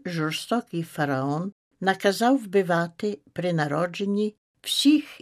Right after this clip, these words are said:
єврейських синів, щоб той народ не зростав у силі і в кількості. Та жорстокість єгипетського фараона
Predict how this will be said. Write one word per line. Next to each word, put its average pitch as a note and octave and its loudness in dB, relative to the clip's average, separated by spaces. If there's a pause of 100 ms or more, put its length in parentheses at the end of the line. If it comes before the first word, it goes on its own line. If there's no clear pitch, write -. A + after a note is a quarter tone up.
єврейських D#3 -2
синів, C#3+ -6 (220)
щоб - -6
той A3+ 2
народ F3+ 0
не E3 4
зростав F3+ -2
у D3+ -6
силі E3 -2 (220)
і F3 -6
в - -12
кількості. C#3+ -6 (240)
Та B3 2
жорстокість B3+ 0
єгипетського F#3 0
фараона D3+ -2